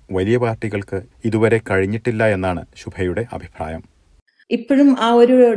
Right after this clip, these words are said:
Speaker 2: ഡൊമസ്റ്റിക് വയലൻസിന്റെ കാര്യങ്ങൾ എടുത്ത് നോക്കിക്കഴിഞ്ഞു കഴിഞ്ഞാൽ സ്ത്രീകളാണ് കൂടുതലും അതില്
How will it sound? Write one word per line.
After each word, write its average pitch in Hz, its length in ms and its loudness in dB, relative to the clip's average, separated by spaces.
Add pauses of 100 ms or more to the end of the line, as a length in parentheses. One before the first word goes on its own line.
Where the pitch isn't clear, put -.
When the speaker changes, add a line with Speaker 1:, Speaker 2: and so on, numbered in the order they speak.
Speaker 2:
ഡൊമസ്റ്റിക് 240 460 -4
വയലൻസിന്റെ 247 560 -4
കാര്യങ്ങൾ 226 460 -8
എടുത്ത് 220 280 -8
നോക്കിക്കഴിഞ്ഞു 196 520 -10
കഴിഞ്ഞാൽ 185 200 -16
സ്ത്രീകളാണ് 202 580 -6
കൂടുതലും 190 720 -8 (500)
അതില് 180 420 -6